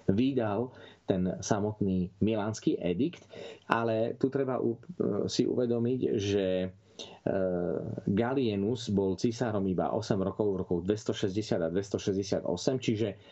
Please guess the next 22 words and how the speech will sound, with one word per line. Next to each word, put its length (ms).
aj 240
po 80
jeho 160
smrti 560
zase 320
sa 160
obnovilo 400
prenasledovanie 1040
a 80
v 240
podstate 880
až 320
za 60
cisára 500
Konštantína 640
možno 320
hovoriť, 320
že 160
je 80
to 80
obdobie, 560
kedy 320